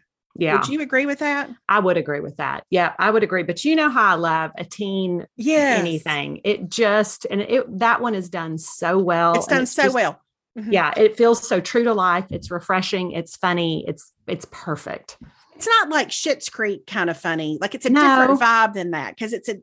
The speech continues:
Speaker 2: it's a teenage comedy.
Speaker 1: Yeah.
Speaker 2: But it's Mindy Kaling, and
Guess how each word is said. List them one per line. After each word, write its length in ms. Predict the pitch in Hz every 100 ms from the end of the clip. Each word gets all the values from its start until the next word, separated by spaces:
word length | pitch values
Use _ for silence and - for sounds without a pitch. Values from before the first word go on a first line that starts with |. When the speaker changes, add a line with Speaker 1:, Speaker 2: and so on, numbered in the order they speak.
| _
Speaker 2:
it's 140 | 202
a 60 | 190
teenage 500 | 190 - 254 226 196
comedy. 520 | - 190 156 95 90 _ - -
Speaker 1:
Yeah. 280 | 220 220 -
Speaker 2:
But 280 | 254 240 202 -
it's 360 | 240 - - -
Mindy 300 | 247 302 311
Kaling, 560 | - 294 254 185 160 -
and 240 | 208 185